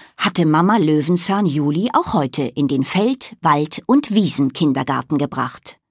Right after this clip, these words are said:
Dort hatte er den ganzen Vormittag hindurch mit seinen Freunden gespielt, zwei Becher Hagebuttentee getrunken, ein Butterbrot mit Kresse verputzt und eine Pappschachtel mit Nudeln beklebt.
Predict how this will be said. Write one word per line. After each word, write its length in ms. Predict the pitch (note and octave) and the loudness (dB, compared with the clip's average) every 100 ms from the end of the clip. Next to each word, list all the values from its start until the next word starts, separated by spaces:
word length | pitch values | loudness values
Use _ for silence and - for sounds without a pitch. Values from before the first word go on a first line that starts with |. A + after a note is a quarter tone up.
| _ _ _ _ _ _ _ _ _ _ - | _ _ _ _ _ _ _ _ _ _ 2
Dort 320 | A3+ D#4 - | 2 2 0
hatte 200 | F3 F3+ | 0 0
er 300 | - F3 F3 | 2 4 2
den 180 | D#3+ B2+ | 2 0
ganzen 320 | D3+ G3 D3 | 2 2 0
Vormittag 600 | C3 G#3 A3+ F#3+ F#3 F3 | 0 2 2 2 0 2
hindurch 440 | F3 E3 E3 E3+ | 0 2 0 0
mit 140 | D#3 D#3+ | -2 0
seinen 240 | C#3+ E3+ | 0 0
Freunden 560 | A#3 F3 E3+ D#3 - C3 | 0 2 2 2 0 -2
gespielt, 640 | B2+ - C#3 A#2+ - - _ _ _ _ | -2 -4 -2 -4 -6 -14 _ _ _ _
zwei 400 | - - D3 D#3+ | -6 0 2 2
Becher 600 | - D3+ C#3+ D3 C3 - | 0 -2 0 0 -2 -2
Hagebuttentee 720 | D3 D3+ C#3 C#3+ D#3 D#3 F3+ F#3 | -2 -2 -2 -4 -4 -2 0 0
getrunken, 540 | G#3+ - B3 B3 E4 A4 _ - - - - | 0 2 2 2 -2 -2 _ -20 -20 -10 -4
ein 340 | D#3+ D3 C3+ | 0 0 0
Butterbrot 760 | D#3+ F3 G3+ F3+ D3 C#3+ C#3 | 0 0 0 0 0 -2 -2
mit 160 | C#3+ C3 | -4 -4
Kresse 320 | - - D#4+ | -2 -2 -2
verputzt 640 | - C#4 C4 C4+ - - - - - | 0 0 0 -2 -4 -10 -14 -20 -8
und 220 | - - | -6 -2
eine 200 | A3+ B3+ | 2 2
Pappschachtel 680 | B3+ D#3+ E3 - E3+ - A#3+ | 2 -2 -2 -2 -4 -2 0
mit 180 | D#4+ - | 2 2
Nudeln 460 | F#3 C3+ C3 A#2+ B2+ | 0 0 0 -2 -4
beklebt. 680 | C3 D3 C3 - - - | -6 -4 -4 -6 -18 -20